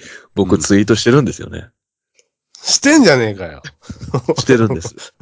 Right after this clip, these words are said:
Speaker 1: で、皆さんから、
Speaker 2: 逃げ習えて。
Speaker 1: リスナーのみ-、リスナーの皆さんからやっぱりいいねもらってるんですよ。
Speaker 2: ええ。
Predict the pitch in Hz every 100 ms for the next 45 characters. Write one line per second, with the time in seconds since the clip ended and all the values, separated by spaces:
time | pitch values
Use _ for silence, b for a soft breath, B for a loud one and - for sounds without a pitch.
0 | - - 110 95 b b _ 139 139 117
1 | 120 123 269 143 120 117 120 127 117 123
2 | 117 _ _ _ _ _ - 127 127 113
3 | 117 123 127 123 123 269 139 107 98 113
4 | 95 90 92 92 92 85 76 - - _
5 | _ _ _ _ _ 80 78 76